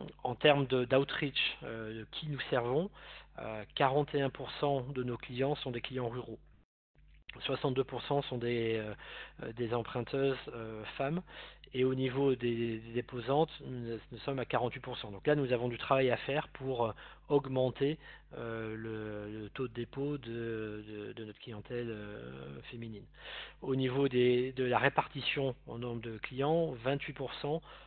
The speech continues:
sont des clients qui sont entre dix-huit et trente ans. Euh, ce qui est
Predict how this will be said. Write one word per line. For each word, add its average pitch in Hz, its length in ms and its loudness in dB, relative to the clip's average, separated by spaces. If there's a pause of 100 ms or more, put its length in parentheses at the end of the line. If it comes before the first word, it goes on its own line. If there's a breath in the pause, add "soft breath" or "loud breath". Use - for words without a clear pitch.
(300 loud breath)
sont 151 440 6
des 120 180 -4
clients 131 460 0
qui 120 200 -8 (140)
sont 135 80 -2
entre 127 360 0
dix-huit 123 340 -8
et - 60 -2
trente - 240 -8
ans. - 100 -12 (640 loud breath)
Euh, 113 80 -8 (100)
ce 143 60 0
qui 147 140 4
est 135 80 4